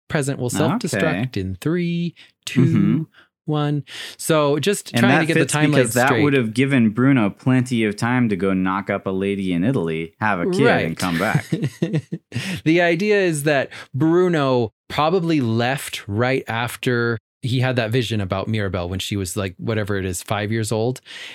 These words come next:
Speaker 1: And
Speaker 2: Right.
Speaker 1: he probably left right away. And
Speaker 2: Mm-hmm.
Speaker 1: that would give time for his son to grow up to be about twelve years old by
Speaker 2: Yeah,
Speaker 1: this
Speaker 2: ten,
Speaker 1: point.
Speaker 2: twelve, yeah.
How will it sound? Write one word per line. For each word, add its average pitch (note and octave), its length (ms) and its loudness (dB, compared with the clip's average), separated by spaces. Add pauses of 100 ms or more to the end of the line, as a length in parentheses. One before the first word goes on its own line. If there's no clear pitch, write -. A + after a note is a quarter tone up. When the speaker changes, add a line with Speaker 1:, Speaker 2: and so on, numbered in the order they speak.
(120)
Speaker 1:
And A#2 240 -2
Speaker 2:
Right. D2+ 140 0
Speaker 1:
he A#2+ 100 -2
probably C#3 440 0
left A#2 280 -2
right A#2 220 0
away. F#2 360 -4 (420)
And A#2+ 560 0
Speaker 2:
Mm-hmm. - 560 -12
Speaker 1:
that C#3+ 200 0
would C3+ 140 0
give C3 160 -2
time C3 320 -2
for A#2 260 -2
his A2 180 -2
son E3 340 0
to C3+ 100 0
grow A#2+ 200 2
up - 120 -6
to A#2 100 -2
be A2+ 160 -2
about G#2+ 320 -2 (200)
twelve A2+ 400 -4
years G#2+ 260 -2
old A2 300 0
by G#2 120 -2
Speaker 2:
Yeah, F#2+ 200 2
Speaker 1:
this D2 100 -2
Speaker 2:
ten, G2 160 0
Speaker 1:
point. F#2+ 140 -2
Speaker 2:
twelve, D#2 320 -8
yeah. D2+ 220 -6